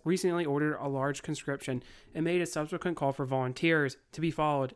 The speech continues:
if ineffectual, by still further draft. In addition, the President of the United States announces that he has already in training an army of a hundred thousand Negroes, as good as any troops, and every fresh raid he makes and new slice of territory he wrests from us will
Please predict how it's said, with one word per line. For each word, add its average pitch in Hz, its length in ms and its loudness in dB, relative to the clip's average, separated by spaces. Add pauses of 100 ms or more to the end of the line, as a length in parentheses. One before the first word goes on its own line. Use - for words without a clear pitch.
if 160 140 -6
ineffectual, 160 720 -2
by 151 120 0
still 135 320 -2
further 123 340 -6
draft. 131 460 -2 (1120)
In 170 120 0
addition, 156 420 0
the 147 60 -2
President 151 360 0
of 143 60 2
the 147 60 0
United 131 280 -2
States 156 280 -2
announces 143 380 -2
that 131 160 -2
he 156 280 -2 (280)
has 147 140 -2
already 175 440 4
in 147 80 2
training 160 340 0
an 139 80 0
army 160 320 0
of 143 80 -2
a 127 60 -4
hundred 170 340 -2
thousand 135 380 2
Negroes, 156 440 0 (280)
as 143 140 -2
good 165 200 0
as 151 120 0
any 139 200 0
troops, 127 400 -4 (440)
and 147 120 -4
every 165 220 0
fresh 151 300 -4
raid 143 180 0
he 147 120 -2
makes 127 340 0 (120)
and 135 160 -2
new 143 140 0
slice 131 300 -2
of 135 100 -8
territory 139 600 -2
he 147 120 -4
wrests 139 260 0
from 131 220 0
us 127 160 -6
will 135 400 0